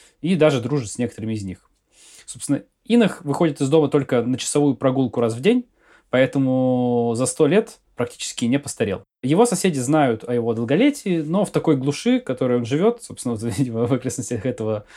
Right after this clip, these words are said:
Милвилла или Мелвилла, я точно не помню, и название города, в такой глуши, как правило, не принято задавать лишних вопросов и лезть в жизнь соседей. Поэтому, собственно, Инах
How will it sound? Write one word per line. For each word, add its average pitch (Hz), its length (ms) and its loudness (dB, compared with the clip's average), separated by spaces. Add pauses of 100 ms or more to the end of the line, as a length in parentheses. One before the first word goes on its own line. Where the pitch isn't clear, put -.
(240)
Милвилла 131 520 2
или 113 140 0
Мелвилла, 107 540 0
я 101 200 -8 (240)
точно - 280 -14
не 104 40 -14
помню, 107 360 -8 (120)
и - 100 -14
название 117 340 -4
города, 160 420 0
в - 80 -14
такой 156 160 4
глуши, 175 220 0
как - 200 -2
правило, 175 320 6
не 151 120 2
принято 160 380 0
задавать 147 480 0
лишних 143 340 -4
вопросов 147 600 -2
и 117 220 -4
лезть 147 340 -2
в 110 60 -14
жизнь 127 240 -2
соседей. - 520 -4 (340)
Поэтому, 143 360 0
собственно, - 380 -8
Инах 220 400 0